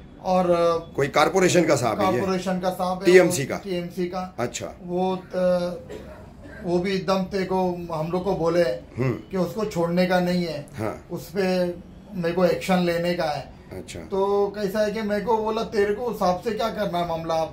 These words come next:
Speaker 1: आपका क्या है उसमें?"
Speaker 2: हाँ।
Speaker 1: बोले, "नहीं, हम लोग ना वहाँ पे नशा करते हैं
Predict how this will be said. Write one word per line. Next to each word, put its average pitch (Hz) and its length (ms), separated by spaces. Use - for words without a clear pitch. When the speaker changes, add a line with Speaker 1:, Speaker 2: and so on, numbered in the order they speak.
Speaker 1:
आपका 185 260
क्या 190 220
है 151 140
उसमें?" 156 260
Speaker 2:
हाँ। 208 140
Speaker 1:
बोले, 208 340
"नहीं, 208 160
हम 180 160
लोग 190 120
ना 190 100
वहाँ 175 160
पे 175 260
नशा 180 180
करते 175 340
हैं 143 120